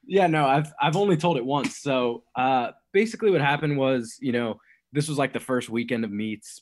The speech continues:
pretty much where things were starting to resume,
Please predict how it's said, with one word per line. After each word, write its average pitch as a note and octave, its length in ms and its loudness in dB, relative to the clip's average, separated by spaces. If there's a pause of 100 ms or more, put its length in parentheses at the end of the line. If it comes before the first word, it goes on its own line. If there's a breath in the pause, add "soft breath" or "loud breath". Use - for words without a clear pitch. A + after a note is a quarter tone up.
pretty A#2+ 200 -4
much A2 480 -4
where G2+ 460 -2 (360)
things A2 180 -4
were A2 80 -12
starting A2 460 -6
to G#2+ 160 -10
resume, G#2 640 -8